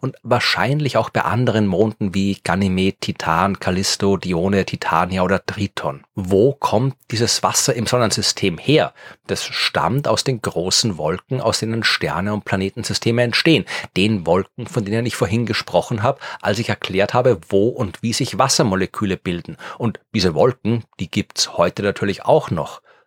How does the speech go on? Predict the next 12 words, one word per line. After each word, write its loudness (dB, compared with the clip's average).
Überall 2
in -2
der -2
Milchstraße 0
finden 0
wir 2
solche 2
Regionen 2
und -4
wir -2
finden 0
auch 2